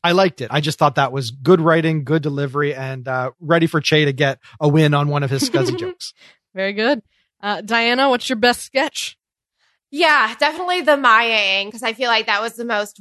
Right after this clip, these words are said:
Speaker 3: well done of them all. It was the best produced. It's the cameos. It's, it was a home run. It's what we had wanted to see the whole night, like we discussed before, and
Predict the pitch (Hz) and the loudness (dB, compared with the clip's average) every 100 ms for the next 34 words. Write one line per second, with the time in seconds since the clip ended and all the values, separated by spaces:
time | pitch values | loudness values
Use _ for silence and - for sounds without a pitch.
0 | 170 233 226 269 254 262 233 214 220 208 | -6 2 4 4 4 4 4 0 -2 2
1 | 202 196 196 202 208 180 208 202 - 262 | 4 2 0 -8 -14 -2 -2 -2 -6 -14
2 | 202 214 208 196 208 - - 190 - 247 | -6 -4 -6 -10 -14 -14 -20 -18 -8 -4
3 | 226 233 233 220 226 220 - 247 185 196 | -2 -2 -2 -2 -2 -8 -16 -16 -16 -18
4 | - - - _ 214 202 220 226 240 233 | -20 -20 -20 _ -14 -12 -10 -2 0 0
5 | 226 202 202 202 196 - 233 269 302 233 | 0 2 2 0 -10 -6 -4 -2 -2 0
6 | 233 247 247 233 240 220 202 226 214 208 | 2 2 -2 -4 -6 -10 -6 -6 -4 -8
7 | 185 190 196 196 190 208 190 - 196 214 | -10 -14 -14 -16 -12 -10 -10 -14 -16 -6
8 | 202 190 185 180 185 180 | -4 -4 -4 -8 -8 -10